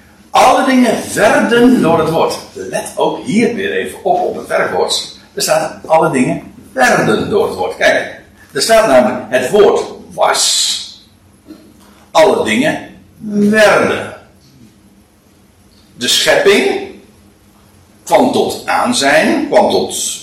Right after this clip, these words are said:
ontstond, het werd, maar het woord, dat was.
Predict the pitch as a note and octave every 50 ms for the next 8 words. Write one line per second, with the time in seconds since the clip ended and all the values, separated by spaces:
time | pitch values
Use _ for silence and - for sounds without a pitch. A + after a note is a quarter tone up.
0 | - - - - - - - - - - - - - - - - - - - C4+
1 | - - - - - - - - _ _ - - - - - - - - D2 D2
2 | F#2 F#2 - - - - - - - - - - - - - - - - F#3+ A3
3 | A3 - - C3 C#3+ C#3+ - - - - - - A4 A4 G#4 - - - - -
4 | - - - - - - - - - - - - _ _ _ _ _ - A#3 A#3+
5 | A#3+ A#3+ A#3+ A#3+ A#3+ - - - - - C4 C4+ C4+ B3+ - - - - - -
6 | - - -